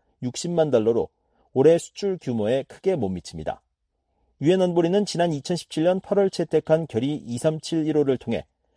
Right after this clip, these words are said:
북한의 주요 광물인 석탄과 철,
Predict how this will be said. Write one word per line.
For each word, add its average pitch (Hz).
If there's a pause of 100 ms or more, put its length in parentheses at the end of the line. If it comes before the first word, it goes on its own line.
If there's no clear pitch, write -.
(140)
북한의 131
주요 147
광물인 104 (280)
석탄과 170
철, -